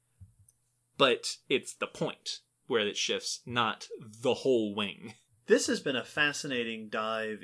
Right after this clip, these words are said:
Speaker 2: into, we've never really done this before, the, the historical approach to defining a concept.
Speaker 1: Yeah.
Speaker 2: We kinda did it in episode fifty-six when we talked about the development of evolutionary theory.
Speaker 1: Mm-hmm.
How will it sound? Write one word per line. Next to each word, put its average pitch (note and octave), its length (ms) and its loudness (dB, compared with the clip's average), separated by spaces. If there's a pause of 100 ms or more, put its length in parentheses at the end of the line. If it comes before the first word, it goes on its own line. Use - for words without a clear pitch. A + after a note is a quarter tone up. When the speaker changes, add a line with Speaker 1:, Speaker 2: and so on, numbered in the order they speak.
Speaker 2:
into, G#2+ 920 -8
we've C#3+ 160 0
never A#3+ 160 2
really D#3 200 2
done B2+ 160 -2
this A#2+ 160 -6
before, G2 280 -8
the, G2 200 -8
the G#2+ 160 -8
historical B2 1040 -2
approach A2 680 -4
to A2+ 280 -6 (360)
defining A#2 640 -4
a F#2+ 80 -10
concept. - 640 -10 (300)
Speaker 1:
Yeah. F#3+ 320 4 (200)
Speaker 2:
We D#3+ 80 2
kinda C#4+ 300 0
did G#3+ 180 2
it D#3+ 100 -6
in C#3+ 140 -4
episode D3 380 -2
fifty-six C#3+ 640 -2
when A#2+ 80 -6
we A#2 100 -6
talked A2+ 300 -6
about A2 300 -2
the A#2+ 60 -8
development A2 720 -4
of A2 200 -8
evolutionary G#2 840 -6
theory. G#2+ 360 -2
Speaker 1:
Mm-hmm. A#2+ 320 -6